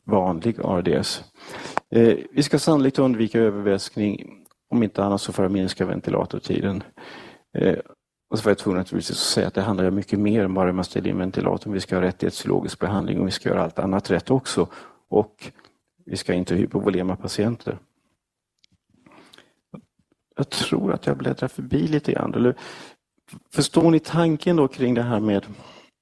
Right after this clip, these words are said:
att compliance blir så viktigt? För det hör ju nämligen ihop med liksom hur mycket jag spänner ut lungan och vilka tryck, vilka tidalvolym jag kan tillåta mig. Vi tar de här bilderna ändå så jag landar rätt i tanken.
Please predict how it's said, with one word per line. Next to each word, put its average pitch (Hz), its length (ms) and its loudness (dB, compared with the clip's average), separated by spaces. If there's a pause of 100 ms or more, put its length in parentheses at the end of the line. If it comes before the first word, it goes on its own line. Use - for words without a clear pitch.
(720)
att - 160 -2
compliance 107 680 0
blir 107 180 0
så - 180 -2
viktigt? - 720 -2 (1400)
För 120 80 0
det 127 60 4
hör 147 140 4
ju 147 60 2
nämligen 123 340 2
ihop 117 340 0
med 110 60 0
liksom 110 220 0
hur 107 160 2
mycket 120 260 0
jag 98 100 0
spänner 113 320 0
ut 156 420 2
lungan 127 420 4 (440)
och - 140 0
vilka 110 260 2 (420)
tryck, - 680 -2
vilka 120 280 0
tidalvolym 113 640 2
jag 101 160 0
kan 117 140 -4
tillåta 135 580 0
mig. - 200 -4 (1000)
Vi 117 120 -2
tar 110 200 -2
de 87 120 0
här 92 80 0
bilderna - 400 -4
ändå - 200 -4
så - 120 -4
jag - 100 -4
landar 50 300 0
rätt 98 200 -4
i 104 40 -4
tanken. 95 420 -4